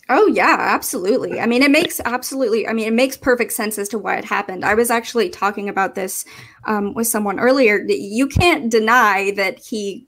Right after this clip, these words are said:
was indoctrinated into a repressive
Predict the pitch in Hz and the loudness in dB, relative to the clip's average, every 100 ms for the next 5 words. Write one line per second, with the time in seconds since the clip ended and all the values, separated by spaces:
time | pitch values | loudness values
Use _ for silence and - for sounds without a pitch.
0 | _ 214 202 208 - 208 202 196 226 - | _ -4 -4 -4 -10 -10 -2 0 0 0
1 | 202 190 180 190 196 - 190 185 - - | -4 -2 -6 -8 -10 -10 -8 -8 -8 -8
2 | 196 220 - - - | -4 -4 -4 -6 -10